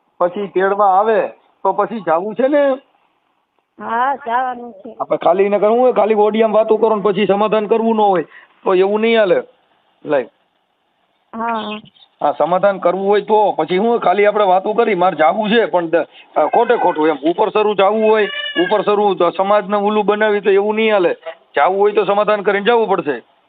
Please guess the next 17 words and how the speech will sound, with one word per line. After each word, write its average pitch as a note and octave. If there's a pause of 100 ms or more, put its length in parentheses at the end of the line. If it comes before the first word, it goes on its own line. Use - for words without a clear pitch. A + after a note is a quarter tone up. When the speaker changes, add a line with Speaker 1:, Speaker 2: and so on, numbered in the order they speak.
(1160)
Speaker 2:
એ A#3
હા. G#3 (500)
Speaker 1:
હા, D#3
હાલો, E3+
મને G3 (300)
તારું F#3+
નામ F#3
બોલો A#3
જી. G#3 (1120)
Speaker 2:
અ, A#3
રવીના D4
સંજય C#4+
વાઘેલા. B3 (800)
Speaker 1:
હા, B2 (380)
હા, A2
રવીના B2 (1500)
બેન A#2